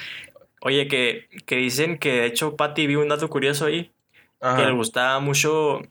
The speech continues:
Speaker 1: el chile pasuano.
Speaker 2: Eh,
Speaker 1: ¿Quién
Speaker 2: pues,
Speaker 1: sabe?
Speaker 2: es muy común allá en, en Oaxaca, vato, ese tipo de chile.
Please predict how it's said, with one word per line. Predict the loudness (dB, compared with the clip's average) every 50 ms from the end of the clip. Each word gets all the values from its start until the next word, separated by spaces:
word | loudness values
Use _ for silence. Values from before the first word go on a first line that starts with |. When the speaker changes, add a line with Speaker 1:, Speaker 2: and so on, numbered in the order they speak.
| _ _ _ _ _ _ _ _ _ _ _
Speaker 1:
el | -2 0 0 2 2 2 2 2 0 0 -2 -2 -2
chile | -2 0 0 0 0
pasuano. | 0 -2 -2 0 0 0 0 0 -2 -6 -8 _ _ _ _ _ _ _ _ _ _ _ _ _ _ _ _ _ _ _ _ _ _ _ _ -20 -18 -8 -4
Speaker 2:
Eh, | -2 0 0 2 0 0 -2 -2 -2 -4 -4 -6 -6 -10 -14 _ _ _ _ _ _ _ _ _ -12
Speaker 1:
¿Quién | -8 -4 -2
Speaker 2:
pues, | 0 0
Speaker 1:
sabe? | 0 0 0 0
Speaker 2:
es | 0 0
muy | 0 0 0 -2 -2
común | -2 -2 -2 0 0 0 0
allá | 2 2 2 2 2 2 2 2 2 2
en, | 0 0 -2 -2 -4 -6 -8 -12 -14 -18 _ _ _ _ _ -4
en | -2 -2 0 -2 -2 -4 -6 -6
Oaxaca, | -2 -2 -2 -2 -2 -4 -2 0
vato, | 2 2 2 0 0 -2
ese | -2 0 0 -2 -2 -2
tipo | -4 -6 -6 -6
de | -4 -4
chile. | -4 -4 -4 -4 -6 -8